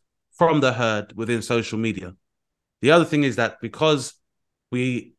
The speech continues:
recontextualize ourselves on social media and how we appear,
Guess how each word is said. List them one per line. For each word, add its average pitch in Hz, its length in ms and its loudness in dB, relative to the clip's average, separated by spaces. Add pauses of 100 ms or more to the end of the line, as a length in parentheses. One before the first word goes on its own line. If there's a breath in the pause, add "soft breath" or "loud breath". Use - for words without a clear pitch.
(360)
recontextualize 127 840 -2
ourselves 117 460 0
on 139 160 2
social 117 320 -2
media 110 140 2
and 107 80 -2
how 117 200 2
we 107 160 0
appear, 110 460 0